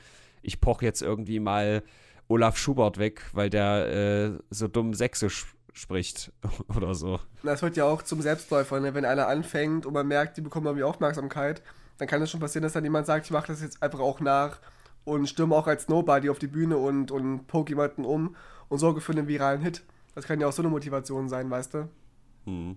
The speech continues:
Speaker 1: Viralen Hit in sein Gesicht. Ja, also
Speaker 2: Sozusagen.
Speaker 1: vielleicht muss ich mir mal so ein, so ein Transgender-Stand-up,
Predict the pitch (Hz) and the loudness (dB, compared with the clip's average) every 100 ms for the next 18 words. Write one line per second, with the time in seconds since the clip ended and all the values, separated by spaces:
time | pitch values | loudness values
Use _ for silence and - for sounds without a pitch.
0 | - 101 101 110 120 113 147 - 127 127 | -10 -6 -2 2 2 2 0 0 -4 -2
1 | 127 120 110 110 113 - - _ - - | 0 0 -2 -2 -4 -6 -14 _ -20 -20
2 | - _ _ _ _ - _ _ _ _ | -20 _ _ _ _ -20 _ _ _ _
3 | - - - - _ _ _ - _ _ | -20 -20 -20 -20 _ _ _ -20 _ _
4 | _ _ _ - - - - 98 113 143 | _ _ _ -20 -20 -20 -16 -6 0 2
5 | 160 143 156 185 - 180 180 165 175 165 | 2 4 4 4 0 -2 -2 0 2 4
6 | 160 143 143 143 117 - - 131 131 - | 4 4 2 0 -2 -10 -8 -6 -6 -10
7 | _ _ _ _ - - 135 131 - 139 | _ _ _ _ -16 -4 -2 0 2 2
8 | 135 131 127 - 131 101 123 123 | 4 2 2 0 -4 -4 -6 -6